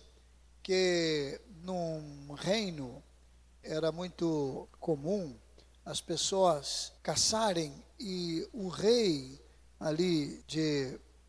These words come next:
uma parte daquela região tinha como hobby caçar. Ele gostava muito de caçar. Ele caçava e saía com a caravana, era o seu hobby preferido.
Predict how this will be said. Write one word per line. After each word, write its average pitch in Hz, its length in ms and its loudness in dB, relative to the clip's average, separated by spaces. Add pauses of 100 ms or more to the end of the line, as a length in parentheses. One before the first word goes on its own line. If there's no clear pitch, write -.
(180)
uma 160 140 -6
parte - 720 -2
daquela 147 680 -6 (320)
região 156 540 -2 (580)
tinha 202 400 -2
como 160 760 -4 (340)
hobby 208 480 6
caçar. - 640 -2 (200)
Ele - 120 -14
gostava 202 340 2
muito 170 680 2
de 131 100 -10
caçar. - 500 -6 (560)
Ele 240 140 -8
caçava 208 840 -2 (380)
e 208 280 -6
saía 190 400 4
com - 120 -8
a 160 60 -4
caravana, 180 880 4 (180)
era 220 160 4
o 220 60 2
seu 202 220 6
hobby 214 760 6 (480)
preferido. 143 840 0